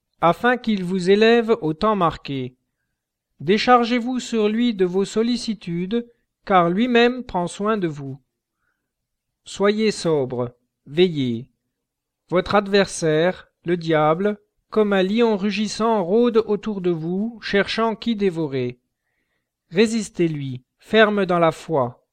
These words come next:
sachant que vos frères dispersés dans le monde endurent les mêmes souffrances que vous. Le Dieu de toute grâce,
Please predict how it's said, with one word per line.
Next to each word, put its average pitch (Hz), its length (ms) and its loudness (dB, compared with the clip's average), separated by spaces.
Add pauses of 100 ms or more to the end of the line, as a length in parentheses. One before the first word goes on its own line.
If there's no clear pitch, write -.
(220)
sachant 226 520 0
que 220 120 -2
vos 190 180 0
frères 202 420 0
dispersés 208 600 -2
dans 196 180 -2
le 208 120 0
monde 196 520 -4
endurent 180 420 -4
les 170 140 2
mêmes 214 220 0
souffrances 190 680 -6
que 160 100 -6
vous. 131 320 -8 (1000)
Le 180 220 4
Dieu 220 280 0
de 180 100 2
toute 240 280 -4
grâce, 175 680 0